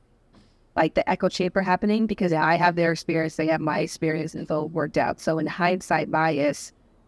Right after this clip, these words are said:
being relaxed and not directional, but intentional, which I think is kinda different. Intentional is like, "I'm gonna get there."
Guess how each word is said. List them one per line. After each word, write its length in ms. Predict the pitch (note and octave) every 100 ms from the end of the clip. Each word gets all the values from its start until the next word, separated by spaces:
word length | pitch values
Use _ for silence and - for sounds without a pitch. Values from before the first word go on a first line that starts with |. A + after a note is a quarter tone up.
| _ _ - F3
being 380 | G3+ G#3+ A3+ G#3
relaxed 800 | F#3+ E3+ D3 E3+ - - - - -
and 500 | E3 E3 E3+ D#3+ - _ _ _ -
not 460 | E3 F#3+ G3 -
directional, 680 | A3 E3+ F3 - - C#4+ F#4+ -
but 140 | A#3
intentional, 600 | A3+ - A3 - - - -
which 100 | -
I 40 | F#3+
think 200 | C4 C4
is 220 | A#3+ - - - -
kinda 220 | A3+ A3
different. 640 | E3+ D#3+ D#3 E3 F3 E3 D#3 D3+ D#3 D3+ -
Intentional 640 | G#3 A#3 C#4 - D#4 D4
is 140 | G#3 G#3
like, 320 | F#3 F#3+ -
"I'm 80 | G#3
gonna 160 | G3+ F3+
get 240 | F3+ E3
there." 340 | D#3+ D#3+ C#3